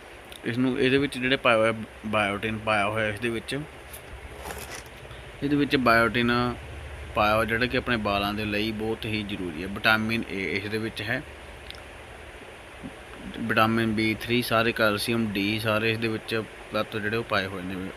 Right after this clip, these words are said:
ਫੋਲਿਕ ਐਸਿਡ, ਵਿਟਾਮਿਨ ਬੀ ਸਿਕਸ, ਜ਼ਿੰਕ, ਮੈਗਨੀਸ਼ੀਅਮ, ਕਾਪਰ, ਜਿਹੜੀ ਕਿ ਗਲੂਟਾਮਿਕ, ਜਿਹੜੀ ਕਿ ਆਮ ਇੱਕ, ਹਰ ਇੱਕ ਟੈਬਲੇਟ ਦੇ ਵਿੱਚ ਇੰਨਾ ਕੁਝ ਨਹੀਂ ਮਿਲਦਾ। ਉਹ ਸਾਰੇ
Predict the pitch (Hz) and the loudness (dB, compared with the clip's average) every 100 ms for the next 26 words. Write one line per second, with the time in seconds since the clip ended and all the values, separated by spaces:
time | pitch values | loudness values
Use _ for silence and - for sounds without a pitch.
0 | - 110 107 107 113 107 113 104 110 107 | -4 0 0 0 0 0 -2 0 0 0
1 | 110 101 98 92 - - 107 113 120 143 | 0 -2 -2 -4 -6 -6 -2 -2 -2 0
2 | 123 107 110 101 101 120 101 - - - | 0 0 0 0 0 -2 -4 -6 -16 -16
3 | - - - - 123 113 - 107 101 - | -14 -12 -12 0 2 2 2 -2 -2 -6
4 | - - 120 135 127 135 120 117 107 117 | -14 -4 2 2 4 2 2 -2 0 0
5 | 110 98 113 104 113 127 127 113 117 107 | 0 -2 -4 -2 0 2 2 0 0 2
6 | 110 117 120 - - - - - - - | 2 0 -2 -6 -16 -16 -16 -16 -16 -8
7 | - 117 - - - 113 127 139 131 127 | -4 -4 -6 -10 0 4 6 4 2 4
8 | 110 110 107 107 104 110 82 107 104 107 | 4 2 0 0 0 -2 0 0 0 0
9 | 110 107 104 110 90 82 85 110 135 - | -2 0 0 0 -4 -8 -6 -2 -2 0
10 | 113 113 123 | 2 2 0